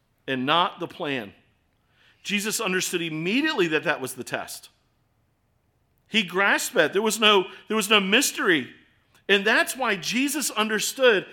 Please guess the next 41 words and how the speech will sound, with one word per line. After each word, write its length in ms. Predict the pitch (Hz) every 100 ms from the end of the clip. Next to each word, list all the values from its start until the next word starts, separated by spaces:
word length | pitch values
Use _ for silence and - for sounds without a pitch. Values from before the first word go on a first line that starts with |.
| - -
that 200 | 190 214
the 260 | 202 180 190
real 340 | 170 226 302 294
accusation 840 | 233 240 240 202 208 226 - 190
in 260 | 190 202 262
this 180 | 285 -
moment 300 | 233 220 220
of 160 | 175
pride 320 | - 220 214 233
of 140 | 202
life 240 | 190 185
is 100 | 160
the 100 | 143
same 380 | 160 214 214 269
as 160 | 262 -
Eve 220 | 233 220
in 80 | 220
the 80 | 220
garden, 360 | 220 180 185 - - -
and 140 | 196 190
is 80 |
that, 180 | 196 190
that, 220 | 185 180 -
and 120 | 185
it's 160 | 180 -
this: 260 | 240 - - - 147
God 360 | 190 190 220
is 180 | 180 143
not 320 | 170 180 202 208
actually 380 | 175 - 190 165
on 180 | 147 147
mission 300 | 135 131 117
for 160 | 113
you 200 | 98 87 _ _ _ _ _ _ _ _ _ _ -
at 240 | 151 170 185
all. 640 | 151 135 143 139 123 95 - _ _ _ _ -
He's 260 | 175 139
not 260 | 151 156 180
on 140 | 220
your 140 | 220 220
side. 560 | - 180 156 143 117